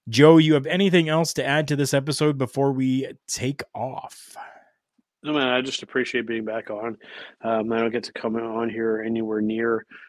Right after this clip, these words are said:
Speaker 2: as much as I'd like to. But, um, the fact is, these days, I just don't get to. <laughs> That's,
Speaker 1: Right.
Speaker 2: uh, you know,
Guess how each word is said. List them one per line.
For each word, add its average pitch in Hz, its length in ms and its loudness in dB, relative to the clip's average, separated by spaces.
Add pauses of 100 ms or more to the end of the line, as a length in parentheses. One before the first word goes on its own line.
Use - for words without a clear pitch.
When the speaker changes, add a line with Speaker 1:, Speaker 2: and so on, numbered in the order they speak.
(120)
Speaker 2:
as - 80 -10
much 120 200 -4
as 120 80 -2
I'd 113 160 -2
like 127 160 2
to. 139 260 4 (540)
But, 131 240 4
um, 123 380 2 (100)
the 123 100 -4
fact 123 300 -2
is, 123 160 -2
these 123 200 -4
days, 131 300 0
I 123 60 0
just - 380 -8 (840)
don't 143 200 0
get 180 180 0
to. 110 180 -4 (100)
<laughs> - 80 -18
That's, 139 520 0
Speaker 1:
Right. 101 100 2
Speaker 2:
uh, 127 160 2
you 123 100 -4
know, 120 80 -4